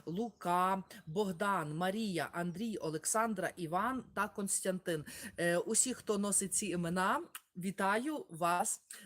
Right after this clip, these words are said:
з іменинами. Е, прекрасний день. Е, схід сонця у нас тут був у четвертій ранку, сорок шість хвилин. Е, захід двадцять один нуль дев'ять, але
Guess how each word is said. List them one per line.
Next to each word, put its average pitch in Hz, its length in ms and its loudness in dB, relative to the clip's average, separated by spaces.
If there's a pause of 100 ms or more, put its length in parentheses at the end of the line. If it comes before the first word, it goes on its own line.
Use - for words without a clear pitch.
з 180 200 -4
іменинами. 151 600 0 (520)
Е, 175 200 4
прекрасний 208 580 0
день. 202 480 4
Е, 196 120 2
схід - 340 2
сонця 202 400 2
у 185 120 0
нас 175 180 0
тут 175 180 -8
був 170 400 -6
у 196 180 -4
четвертій 180 640 -2
ранку, 185 440 -2
сорок 175 380 -2
шість - 360 -8
хвилин. 254 500 -2 (460)
Е, 180 200 4
захід 196 480 2
двадцять 185 400 -2
один 170 340 -2
нуль 156 140 -2
дев'ять, 285 720 0
але 202 460 0